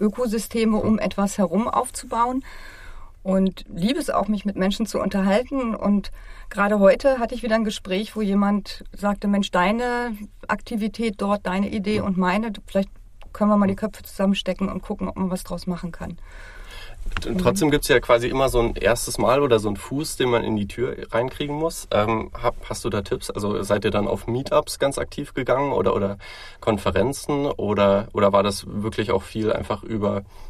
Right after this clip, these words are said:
Speaker 2: ein Angestelltenverhältnis oder, oder, oder, oder eben dann die Selbstständigkeit? Also seid ihr aktiv
Speaker 1: Genau das
Speaker 2: wohin
Speaker 1: alles.
Speaker 2: gegangen? Oder, oder, äh, äh, äh, also
Speaker 1: <laughs> Ja.
Speaker 2: ein Mix vermutlich aus, aus
Speaker 1: Genau,
Speaker 2: den Geschichten.
Speaker 1: ein
Speaker 2: Okay.
Speaker 1: Mix aus allem. Also ich glaube, das fängt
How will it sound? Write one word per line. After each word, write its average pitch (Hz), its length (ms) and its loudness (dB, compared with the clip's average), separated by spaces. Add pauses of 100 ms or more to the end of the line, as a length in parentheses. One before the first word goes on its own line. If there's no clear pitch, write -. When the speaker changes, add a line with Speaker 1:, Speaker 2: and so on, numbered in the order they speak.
Speaker 2:
ein - 60 -4
Angestelltenverhältnis 107 1200 0
oder, 101 240 -2
oder, 101 180 -2
oder, 104 300 -4
oder 98 220 -6
eben 98 260 -6 (240)
dann - 120 -2
die 101 100 2
Selbstständigkeit? 107 800 -2 (360)
Also 196 160 2
seid 101 220 4
ihr - 80 4
aktiv 247 220 2
Speaker 1:
Genau 262 180 4
das 294 160 0
Speaker 2:
wohin - 80 0
Speaker 1:
alles. 190 300 4
Speaker 2:
gegangen? 196 200 4
Oder, 139 200 6
oder, 139 240 4
äh, 131 320 6
äh, 131 320 4
äh, - 40 6
also 127 320 6 (240)
Speaker 1:
<laughs> - 220 -14
Ja. 226 100 2
Speaker 2:
ein 117 60 2
Mix 131 180 4
vermutlich 101 440 0
aus, 98 160 2
aus - 120 4
Speaker 1:
Genau, 208 140 6
Speaker 2:
den 156 60 4
Geschichten. 202 340 0
Speaker 1:
ein 202 60 -2
Speaker 2:
Okay. 196 120 4
Speaker 1:
Mix 202 300 4
aus 196 180 0
allem. 175 300 0
Also 180 160 -6
ich 175 120 -10
glaube, 214 200 4
das 247 180 2
fängt - 380 -2